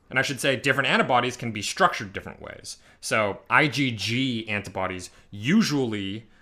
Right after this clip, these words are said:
are just single Y shapes floating around. But some of the other ones, like I G M, can be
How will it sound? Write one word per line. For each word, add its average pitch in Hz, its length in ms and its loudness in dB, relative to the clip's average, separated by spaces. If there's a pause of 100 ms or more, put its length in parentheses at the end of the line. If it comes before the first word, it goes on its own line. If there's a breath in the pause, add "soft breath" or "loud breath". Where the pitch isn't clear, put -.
(200 soft breath)
are 110 360 6
just 104 260 -4
single 135 720 0
Y 98 240 2
shapes - 560 -8 (100)
floating 92 280 -8
around. - 380 -14 (280)
But 135 140 -2
some 170 160 4
of 175 40 2
the 156 100 2
other 147 200 6
ones, 127 360 2
like 110 200 2
I 113 120 6
G 107 240 -2
M, 98 460 0 (320 soft breath)
can 117 260 0
be 107 360 -2